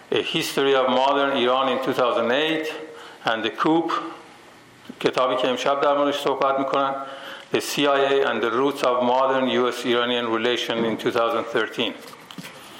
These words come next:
In The Coup, Professor Abrahamian conveys facts and views clearly.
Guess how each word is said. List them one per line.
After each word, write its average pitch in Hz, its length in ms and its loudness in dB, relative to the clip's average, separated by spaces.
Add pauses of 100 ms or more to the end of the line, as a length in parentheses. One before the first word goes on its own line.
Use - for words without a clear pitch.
(880)
In 131 140 4
The 143 120 4
Coup, 180 320 2
Professor 165 500 0
Abrahamian 143 680 2
conveys 151 420 2
facts 147 440 2
and 131 220 0
views 143 380 0
clearly. 131 600 0